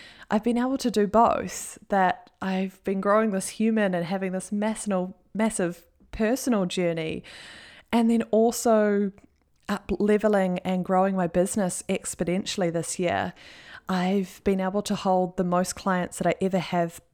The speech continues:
before in my business at any one time. I've brought in the mastermind model, which I've absolutely loved and will absolutely continue to do, and created the most income, uh, that I've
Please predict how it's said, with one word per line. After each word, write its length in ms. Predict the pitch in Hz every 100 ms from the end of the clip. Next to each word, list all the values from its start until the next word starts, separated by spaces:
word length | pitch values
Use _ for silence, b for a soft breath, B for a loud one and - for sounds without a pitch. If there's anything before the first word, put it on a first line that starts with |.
| _
before 400 | 180 - 175 180
in 140 | - 170
my 100 | 170
business 460 | 170 160 170 -
at 60 | -
any 160 | 175 170
one 240 | 165 165
time. 600 | - - 175 170 160 156 B B B B B -
I've 380 | 175 170 170 -
brought 180 | 190 208
in 80 |
the 80 | 196
mastermind 720 | 175 175 196 - 208 202 185
model, 300 | 175 170 165
which 180 | 165 -
I've 140 | 170 - -
absolutely 720 | 185 202 208 - 202 185 - 180
loved 800 | 175 170 175 185 180 165 160 -
and 220 | 175 165
will 120 | 165 -
absolutely 560 | 175 - 175 170 175
continue 460 | - 170 - 175 170
to 100 | 165
do, 480 | 165 165 156 156 165 B B B B B _
and 500 | 202 196 190 196 - -
created 500 | - 208 190 196 202
the 80 | 196
most 280 | 175 175 -
income, 640 | 185 202 - 233 240 254 254 B B B _
uh, 320 | 180 170 175 175
that 120 | 175
I've 100 | 180